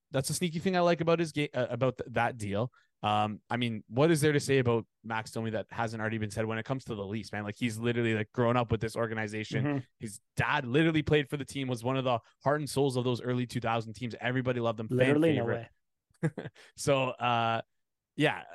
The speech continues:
Speaker 1: I mean, like, a good fit for, like, fans, I guess, like, for the casual fans
Speaker 2: Oh,
Speaker 1: or, like,
Speaker 2: yeah.
Speaker 1: the older fans.
Speaker 2: Content-wise.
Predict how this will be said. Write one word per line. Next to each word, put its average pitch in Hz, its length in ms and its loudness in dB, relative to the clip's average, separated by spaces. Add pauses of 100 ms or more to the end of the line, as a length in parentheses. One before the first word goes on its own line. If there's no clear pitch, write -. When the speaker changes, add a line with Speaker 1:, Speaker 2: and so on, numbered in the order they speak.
(140)
Speaker 1:
I 123 80 -4
mean, 135 220 2
like, 123 280 0 (480)
a 143 80 0
good 185 240 4
fit - 320 0
for, 156 220 4
like, 123 320 2
fans, 135 480 0
I 165 100 2
guess, 185 440 0
like, 117 180 -6
for 131 80 -4
the 113 80 -6
casual 131 400 2
fans 151 320 4
Speaker 2:
Oh, 127 60 6
Speaker 1:
or, 123 80 4
like, 113 160 0
Speaker 2:
yeah. 135 80 -2
Speaker 1:
the 139 60 2
older 165 220 10
fans. - 40 0
Speaker 2:
Content-wise. 151 560 0